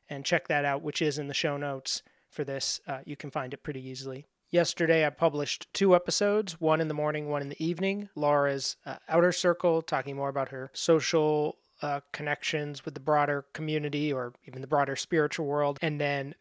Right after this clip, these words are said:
her Inner Circle, her friends and her family leading up to her murder. So organized the storylines basically based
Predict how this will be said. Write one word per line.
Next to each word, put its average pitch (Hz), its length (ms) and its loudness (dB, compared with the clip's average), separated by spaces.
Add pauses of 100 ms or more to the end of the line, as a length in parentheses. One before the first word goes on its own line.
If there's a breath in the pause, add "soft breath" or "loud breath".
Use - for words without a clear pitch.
her 143 220 -8
Inner 180 200 8
Circle, 147 420 0
her 139 340 -4
friends 147 560 0
and 147 220 -8
her 135 120 -6
family 135 720 -6
leading 135 260 -4
up 131 140 -8
to - 100 -8
her 135 80 -6
murder. 131 300 -6
So 135 380 -6
organized 147 540 0
the - 60 -6
storylines 135 1000 -2
basically 208 500 4
based 160 520 2